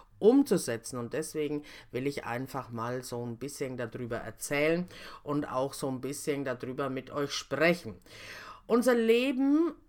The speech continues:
ist ganz klar das Produkt unserer Gedanken. Marc Aurelius hat es schon gesagt, das heißt,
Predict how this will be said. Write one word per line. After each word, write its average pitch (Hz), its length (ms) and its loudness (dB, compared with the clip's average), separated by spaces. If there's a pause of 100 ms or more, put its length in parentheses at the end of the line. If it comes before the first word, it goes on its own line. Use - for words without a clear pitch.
(140)
ist 262 580 2 (120)
ganz 214 520 2
klar 165 640 4 (380)
das 175 220 2
Produkt 196 460 0
unserer 185 520 0
Gedanken. 160 760 4
Marc 156 240 4
Aurelius 233 560 2
hat 208 160 -2
es 196 120 -2
schon 208 220 -2
gesagt, 165 500 -2
das 180 160 -8
heißt, 156 420 2